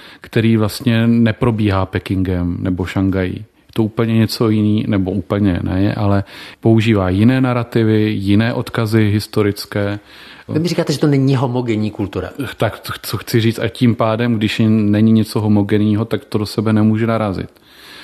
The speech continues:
Speaker 1: Můžou narazit narativy. A ty narativy, ty jsou vlastně oficiální. My taky máme nějaký narativ oficiální, je pružnější, je, je, řekněme, ličtější, aspoň teda z našeho pohledu.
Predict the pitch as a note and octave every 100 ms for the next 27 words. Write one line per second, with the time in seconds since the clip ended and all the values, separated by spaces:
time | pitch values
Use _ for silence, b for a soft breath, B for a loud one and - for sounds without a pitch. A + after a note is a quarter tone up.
0 | B G#2+ A2 G#2+ B2+ A#2 G#2+ G#2+ A#2+ A#2+
1 | - - A2+ G2+ G2 - F2+ E2+ G2 _
2 | _ _ b b b b b b b A2+
3 | - A2 G2+ G2+ - B2 A#2+ C3 C#3 E3
4 | - b b - G#2 - - G#2 G2+ G2
5 | - - G2+ F#2+ G#2 - G2 F2+ F2+ F2+
6 | F#2+ G#2+ B2+ D#3+ _ _ b b b b
7 | G2 F2 - - E2+ F2+ F2 G2 F#2+ F#2+
8 | - G#2+ G#2 G#2 - A2+ A2+ - A2 -
9 | A#2 A#2 B2 C3 C#2+ C#2+ B G2+ F2+ -
10 | - G#2 G2+ F#2+ G#2 G#2+ G#2 - C3+ C3
11 | G#2+ F#2 F#2+ G2 G#2+ G2 G2+ G#2 G2 F#2
12 | - G2+ F#2+ F#2+ - B B - F#2 G2
13 | G2+ - G2+ G2 - B2 B2 G#2+ G#2 -
14 | G2 F#2+ F#2+ F#2+ E2+ G2+ F#2+ - F2+ F#2
15 | F#2+ C3+